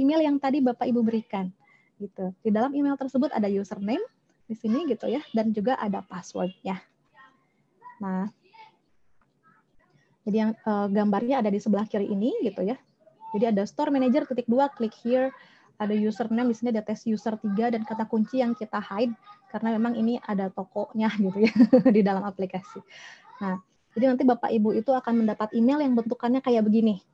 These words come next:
gitu. Jadi, eh, hati-hati karena siapa tahu nanti emailnya itu syukur-syukur masuk di inbox gitu ya Mas Arief, tapi kalau misalnya di inbox, "Kok Bu Siska saya nggak nemu-nemu ya di inbox itu, eh, bentukan email kayak gini."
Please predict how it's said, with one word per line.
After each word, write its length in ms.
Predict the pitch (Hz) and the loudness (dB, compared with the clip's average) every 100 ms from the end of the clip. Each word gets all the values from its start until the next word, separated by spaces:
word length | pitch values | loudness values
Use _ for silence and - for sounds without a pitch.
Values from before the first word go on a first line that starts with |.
| _ - | _ -12
gitu. 400 | 196 185 185 185 190 _ _ _ 185 190 - 202 | -8 -8 -6 -6 -8 _ _ _ -20 -20 -10 0
Jadi, 180 | 220 226 | 2 2
eh, 440 | 202 196 196 190 202 _ | -2 -2 -2 -2 -6 _
hati-hati 640 | 214 226 214 202 269 277 - | -6 -4 -4 -2 -2 -2 -6
karena 240 | 226 226 247 | -2 0 0
siapa 320 | 233 220 214 | -2 -4 -6
tahu 320 | 202 208 277 | -2 0 0
nanti 320 | 240 214 269 | 0 -2 0
emailnya 480 | 240 220 208 214 220 | 0 2 0 -2 -2
itu 160 | 320 320 - - | -2 -2 -6 -10
syukur-syukur 400 | 269 277 269 349 | -2 0 0 0
masuk 240 | 294 269 | 0 2
di 80 | 233 | 2
inbox 380 | 240 240 311 - | 6 4 2 0
gitu 160 | 233 233 | -2 0
ya 80 | 269 | 0
Mas 240 | 247 240 | 0 -2
Arief, 160 | 226 254 | -4 -4
tapi 180 | 220 262 | -6 -6
kalau 240 | 254 233 | -2 2
misalnya 320 | 220 220 220 202 | 2 2 0 2
di 40 | |
inbox, 220 | 226 226 - | 4 2 2
"Kok 140 | 294 | 0
Bu 60 | 247 | 2
Siska 160 | 233 294 | 0 -4
saya 140 | 285 | -2
nggak 180 | 285 233 - - | -2 -2 -6 -2
nemu-nemu 460 | 226 220 214 214 | 2 4 4 4
ya 160 | 277 302 | 4 4
di 160 | 247 233 | 6 6
inbox 320 | 226 220 - | 8 4 0
itu, 240 | - 302 285 _ _ _ - | -6 -4 -4 _ _ _ -2
eh, 480 | 226 220 214 214 226 - - - | 0 2 2 2 0 -6 -18 2
bentukan 720 | 240 247 233 254 - 254 240 - | 8 8 6 2 4 2 4 4
email 240 | 240 233 | 4 4
kayak 320 | 226 240 226 214 | 2 2 2 4
gini." 240 | 233 | 4